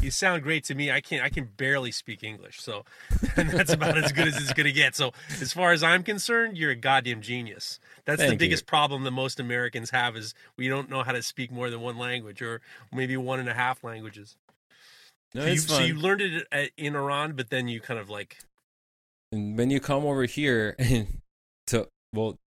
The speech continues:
Speaker 2: talking about the, one of the language barrier in it, uh, <laughs> you can cut this one out, but I have to say it. <laughs> But the
Speaker 1: I don't cut anything out,
Speaker 2: <laughs> Okay.
Speaker 1: so.
Speaker 2: The day that I landed in the United States, uh,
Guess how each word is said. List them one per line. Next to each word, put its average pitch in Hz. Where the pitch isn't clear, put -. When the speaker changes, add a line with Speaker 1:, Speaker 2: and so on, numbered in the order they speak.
Speaker 2:
talking 113
about 107
the, 101
one 101
of 104
the 90
language 98
barrier 90
in 101
it, 104
uh, 95
<laughs> -
you 180
can 160
cut 143
this 139
one 120
out, 113
but 113
I 110
have 113
to 107
say 92
it. 85
<laughs> -
But 120
the 117
Speaker 1:
I 127
don't 143
cut 170
anything 143
out, 110
Speaker 2:
<laughs> -
Okay. -
Speaker 1:
so. -
Speaker 2:
The 147
day 139
that 113
I 107
landed 117
in 131
the 139
United 113
States, 87
uh, 98